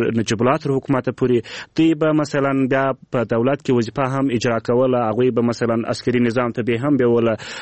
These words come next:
په مخابراتو وزارت کې به هم کار ورباندې کوي، په اطلاعات کو-، اه، اه، کلتور وزارت کې به هم کار ورباندې کوي. یعنی دا دوی هغه وخت د خپلو زده کړو په جریان کې دوی عملي کار کول. خو اوس چې مثلاً زموږ شاګردان ډیر سوي دي، ما زده کړیالان ډیر دي، نسي کولی چې دولت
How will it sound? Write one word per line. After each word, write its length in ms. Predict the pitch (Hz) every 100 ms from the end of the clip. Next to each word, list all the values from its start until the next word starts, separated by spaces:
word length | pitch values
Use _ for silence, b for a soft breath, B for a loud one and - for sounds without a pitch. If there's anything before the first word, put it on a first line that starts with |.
| B
په 160 | 123 113
مخابراتو 540 | 113 120 113 120 117 117
وزارت 260 | 113 120
کې 80 | -
به 100 | 123 127
هم 80 | 151
کار 220 | 131 120
ورباندې 260 | 117 117 113
کوي، 260 | 117 113
په 120 | 113 110
اطلاعات 340 | 104 117 110
کو-، 120 | -
اه، 400 | 120 120 117 117
اه، 420 | 120 120 123 120 -
کلتور 300 | - 113 120
وزارت 280 | 113 113 113
کې 60 | 117
به 100 | 139
هم 80 | 165
کار 200 | 139 123
ورباندې 280 | 110 104 101
کوي. 240 | 104 107 - B B
یعنی 180 | 143 143
دا 240 | 151 160
دوی 260 | 151 156 165
هغه 240 | 135 131 131
وخت 320 | 165 160 135
د 80 | 131
خپلو 360 | - 151 135
زده 200 | 117 -
کړو 240 | - 139 131
په 120 | 120
جریان 480 | 113 127 139 170 165
کې 240 | 156 127
دوی 180 | 131 127
عملي 300 | 117 123 123
کار 260 | - 151 143
کول. 260 | 117 110 104 B B B
خو 120 | -
اوس 580 | 185 180 160 190 - -
چې 220 | - 143
مثلاً 380 | 139 143 135 131
زموږ 300 | 120 139 147
شاګردان 800 | 139 127 120 120 117 135 131 123
ډیر 140 | 123
سوي 400 | 113 - 139 131
دي، 120 | 123 139
ما 160 | 127
زده 240 | 131 117 120
کړیالان 520 | 127 123 131 127 120
ډیر 200 | 139 139
دي، 120 | 120
نسي 220 | 131 131
کولی 320 | - 123 123 117
چې 100 | 110
دولت 320 | 120 131